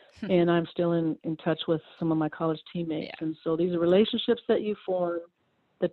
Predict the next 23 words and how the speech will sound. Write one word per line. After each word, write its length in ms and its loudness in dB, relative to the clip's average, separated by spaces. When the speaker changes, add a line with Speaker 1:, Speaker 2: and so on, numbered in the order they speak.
Speaker 2:
times 340 2
that 120 2
you 140 2
have 580 0
are 220 -4
special, 500 -2
and 220 0
that's 280 -2
what 140 -2
you 140 0
want 320 -8
for 120 -8
your 180 -12
daughter. 400 -8
Um, 380 -10
uh, 280 -10
so 280 0
best 280 4
of 100 6
luck. 360 8
Just 220 0
keep 220 0
encouraging 760 2